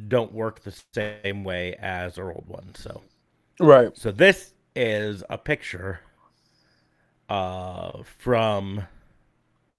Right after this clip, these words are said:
Speaker 1: Real One, Enzo Amore, uh,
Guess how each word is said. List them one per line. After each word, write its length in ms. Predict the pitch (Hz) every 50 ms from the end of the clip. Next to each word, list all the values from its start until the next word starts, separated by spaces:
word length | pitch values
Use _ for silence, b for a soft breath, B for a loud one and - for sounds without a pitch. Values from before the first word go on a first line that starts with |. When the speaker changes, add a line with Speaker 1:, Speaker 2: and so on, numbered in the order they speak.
| _ _ _ _ _ _ _ _ _ _ _ _ _ _ _ _ _ _ _ _ _ _ _ _ _ _ _ _ _ _ _ _ _ _ _ _ _ _ _ _ _ _ _ _ _ _ _ _ _ _ _ _ _ _ _ _ _ _ -
Speaker 1:
Real 480 | 98 95 110 147 170 185 180 180 170 156
One, 600 | 151 156 151 123 107 107 113 120 123 120 113 - - _
Enzo 580 | - 127 139 156 160 151 127 131 147 139 147 151
Amore, 640 | 143 131 127 127 127 127 123 120 117 117 117 117 - - _ _ _ _ _ _ _ _ _ - - - - - - -
uh, 380 | 110 104 98 92 85 85 85